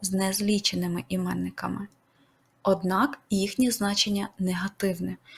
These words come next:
Вони, навпаки, вказують на дуже малу кількість,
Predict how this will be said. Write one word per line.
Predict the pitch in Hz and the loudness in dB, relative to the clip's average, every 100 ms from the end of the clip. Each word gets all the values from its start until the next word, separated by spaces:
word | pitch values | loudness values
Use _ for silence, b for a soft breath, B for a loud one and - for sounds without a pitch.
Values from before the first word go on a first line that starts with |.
| B - | B -4
Вони, | 175 180 220 294 - _ - | 0 2 4 2 -2 _ 0
навпаки, | 233 - 294 294 196 | 0 2 -2 0 -2
вказують | 180 - 175 175 170 165 185 | -2 -2 -4 -2 -4 -6 -2
на | 180 - 180 | -2 -4 -6
дуже | 170 202 226 214 180 | 2 2 2 0 2
малу | 170 165 160 | 0 0 0
кількість, | - 165 175 - - | 0 0 -2 -4 -6